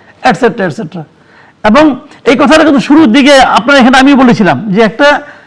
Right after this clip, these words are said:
গণ-, গণ অভ্যুত্থানের সরকার কখনো একটা স্বৈরাচারী সরকারের আমলাতন্ত্র দিয়ে চলতে পারে না,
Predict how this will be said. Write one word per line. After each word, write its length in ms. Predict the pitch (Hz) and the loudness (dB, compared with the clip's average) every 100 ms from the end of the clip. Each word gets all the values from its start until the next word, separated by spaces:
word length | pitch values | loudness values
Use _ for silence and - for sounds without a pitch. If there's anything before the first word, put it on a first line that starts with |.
| _ - - - | _ -20 -18 -6
গণ-, 320 | 185 247 262 | -2 0 0
গণ 180 | 196 240 | 2 2
অভ্যুত্থানের 600 | 277 208 269 285 302 302 | 2 0 -2 -2 0 0
সরকার 400 | - 269 262 247 | 0 -2 0 0
কখনো 300 | 185 170 180 | 0 -2 -2
একটা 340 | 170 165 175 170 - _ _ _ _ _ _ _ _ - _ - | -2 -2 -2 -2 -10 _ _ _ _ _ _ _ _ -20 _ -18
স্বৈরাচারী 580 | - 269 294 302 311 214 | -2 2 2 2 0 0
সরকারের 380 | 262 262 262 | -2 0 -2
আমলাতন্ত্র 640 | - 240 269 269 254 202 240 | 0 0 0 0 -2 -2 -2
দিয়ে 140 | 208 | -2
চলতে 260 | 208 240 208 | -2 -2 0
পারে 220 | 170 143 | 0 -2
না, 140 | 127 | -4